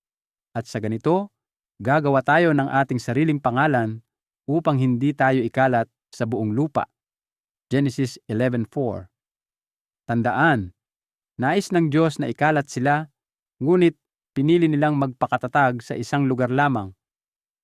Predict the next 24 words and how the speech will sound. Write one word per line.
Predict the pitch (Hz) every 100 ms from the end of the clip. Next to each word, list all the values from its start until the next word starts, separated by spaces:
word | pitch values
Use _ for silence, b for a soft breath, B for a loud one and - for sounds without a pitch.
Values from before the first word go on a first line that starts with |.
| _ _
Nais | 117 131 127 -
ng | 135 135 131
Diyos | 123 170 -
na | 135 139
ang | 139
kanyang | 135 131 147 147
pangalan | 131 135 151 123 113 113 - _ _
ay | 143 151
itaas, | 135 123 123 135 - _ _ _ _ -
ngunit | 117 139 131
nais | - 147 139 127
nilang | 135 139 151 143 _ _ 120
lumikha | 131 165 156 165 175
ng | 151 135
pangalan | 127 165 135 113 113 - _ _ _ 139
para | 135 135
sa | 131
kanilang | 123 127 127 113
sarili. | 120 127 165 185 196 _ _ _ _ _ _ _ _ _ _ _ _
Sa | - 180
madaling | 185 190 185
salita, | 175 160 151 175 165 _ _ _ _ _ 147
sinasabi | 143 135 175 175 151
nila, | 139 127 120